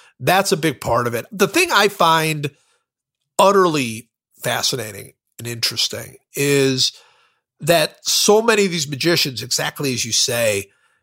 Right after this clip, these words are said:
you know, somewhere very, very early on in the process of them realizing that they, that they were in love with this idea of creating magic, creating wonder,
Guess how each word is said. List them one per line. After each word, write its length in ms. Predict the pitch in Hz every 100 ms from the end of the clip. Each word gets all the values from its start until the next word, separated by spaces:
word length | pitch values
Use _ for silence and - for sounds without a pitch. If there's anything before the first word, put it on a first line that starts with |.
| _ _ 175
you 100 | 208
know, 300 | 202 156 - _ _ -
somewhere 640 | - - 269 330 294 220
very, 720 | 151 127 123 277 220 208 190 165
very 320 | 165 156 139
early 420 | 113 147 139 131
on 380 | 120 120 107 101 -
in 80 | 127
the 80 | 131
process 600 | - 139 135 - 156 139
of 140 | 113
them 400 | 123 123 120 120 120 _ _ _
realizing 520 | 139 147 135 127 120 123
that 160 | 110
they, 280 | 120 117 127 _
that 140 | 120 131
they 120 | 117
were 80 | 113
in 180 | 113
love 400 | 120 120 117 104 - - - _ _
with 280 | 120 135 -
this 200 | 123 -
idea 640 | 110 101 113 104 80 - - _
of 400 | 123 107 107 - -
creating 520 | - 127 123 127 117
magic, 480 | 117 110 110 110 107
creating 440 | - 127 123 117 110
wonder, 640 | 113 110 113 107 104